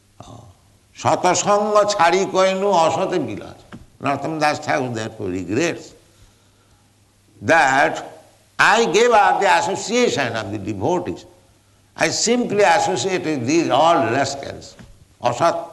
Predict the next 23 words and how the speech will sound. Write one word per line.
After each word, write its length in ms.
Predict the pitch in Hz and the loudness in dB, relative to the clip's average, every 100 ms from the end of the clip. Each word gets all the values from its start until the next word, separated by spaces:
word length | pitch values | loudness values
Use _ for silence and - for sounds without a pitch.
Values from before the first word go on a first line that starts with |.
| - _ _ - | -20 _ _ -14
असत्संग। 580 | 101 156 143 - 110 - - _ _ _ _ _ _ _ _ _ 85 | -10 -8 -8 -10 -14 -16 -20 _ _ _ _ _ _ _ _ _ -20
हाँ। 260 | 82 - _ _ _ _ _ _ _ - - | -20 -20 _ _ _ _ _ _ _ -10 0
ते 160 | 214 240 | 2 4
कारणे 500 | 247 247 247 240 220 | 4 4 4 2 4
लागिल 440 | 202 196 190 185 | 4 4 4 2
मोर 280 | 170 165 156 | 2 0 0
कर्म 460 | 151 143 123 123 | 2 0 0 -4
बंध 300 | 117 107 104 | -4 -6 -8
फांस। 800 | 92 120 127 107 82 76 - - - - | -8 -4 -4 -4 -8 -12 -16 -18 -20 -6
Therefore 440 | 123 123 110 135 131 | -2 -2 -2 0 4
I 200 | 127 120 | 4 2
have 120 | 104 | 0
become 340 | 113 113 110 | -4 -4 -6
entangled 1120 | 110 110 - 113 101 85 82 73 82 - - | -8 -8 -2 0 0 -4 -10 -12 -16 -18 -16
in 200 | 92 87 | -14 -10
this 260 | 90 90 92 | -8 -10 -8
repetition 680 | 101 101 98 104 98 - 92 | -8 -8 -8 -8 -8 -10 -14
of 180 | 85 85 | -14 -8
birth 320 | - - - | -8 -8 -10
and 280 | - - - | -16 -16 -20
death। 220 | - - - _ _ _ _ _ _ _ _ _ _ _ _ _ _ _ _ _ | -20 -20 -20 _ _ _ _ _ _ _ _ _ _ _ _ _ _ _ _ _
ते 140 | 170 208 | 0 4
कारण। 420 | 226 165 - | 4 2 0